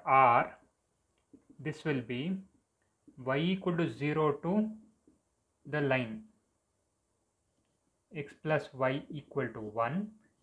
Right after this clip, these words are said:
which gives us y equal to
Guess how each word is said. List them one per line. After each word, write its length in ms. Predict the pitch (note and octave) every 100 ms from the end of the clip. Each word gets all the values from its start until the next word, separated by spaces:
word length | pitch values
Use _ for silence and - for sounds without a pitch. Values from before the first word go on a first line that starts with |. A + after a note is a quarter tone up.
| _ _ _
which 200 | C#3 C#3+ -
gives 280 | D3 - -
us 180 | D3+ G#3+ - - - - - _
y 180 | C3 C3
equal 460 | D3 D#3 - C#3+ B2+ A#2+
to 260 | E3 G#3+